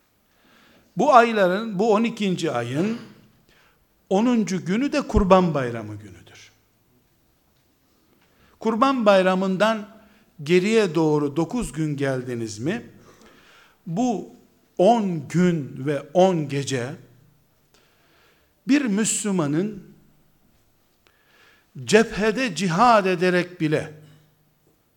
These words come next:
geçireceği günlerden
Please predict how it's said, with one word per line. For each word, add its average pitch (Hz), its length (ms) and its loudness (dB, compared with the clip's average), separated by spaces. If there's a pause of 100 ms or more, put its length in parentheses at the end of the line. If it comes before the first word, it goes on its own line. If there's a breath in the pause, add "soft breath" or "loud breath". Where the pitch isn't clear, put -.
(720)
geçireceği 208 880 0
günlerden 185 1000 0